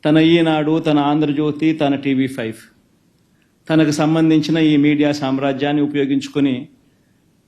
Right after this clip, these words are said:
ఆ కథను ముమ్మరంగా ప్రచారం చేస్తారు.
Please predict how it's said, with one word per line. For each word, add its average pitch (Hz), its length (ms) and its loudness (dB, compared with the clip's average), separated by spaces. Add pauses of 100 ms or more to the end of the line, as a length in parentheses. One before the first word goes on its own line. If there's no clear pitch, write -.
(420)
ఆ 131 100 0
కథను 139 720 0 (680)
ముమ్మరంగా 147 640 0
ప్రచారం 135 500 -4
చేస్తారు. 120 440 -8